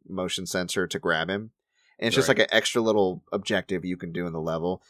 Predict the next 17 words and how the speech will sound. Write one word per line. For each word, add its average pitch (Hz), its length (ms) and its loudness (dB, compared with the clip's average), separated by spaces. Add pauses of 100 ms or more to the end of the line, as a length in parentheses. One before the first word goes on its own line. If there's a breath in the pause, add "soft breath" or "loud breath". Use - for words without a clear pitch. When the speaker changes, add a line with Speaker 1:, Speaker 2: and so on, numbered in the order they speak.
(260 soft breath)
Speaker 1:
So 120 320 6
this 147 280 4
time, 104 340 4
instead, 101 400 4
since - 180 -6
that 104 220 0
comes 101 240 -4
standard 101 320 2
with 92 140 -4
the 90 40 -12
Switch - 360 -2
version, 85 360 0
what 101 200 -2
the 104 340 -4
Toad 131 320 4
Amiibo 98 400 2
does 98 640 2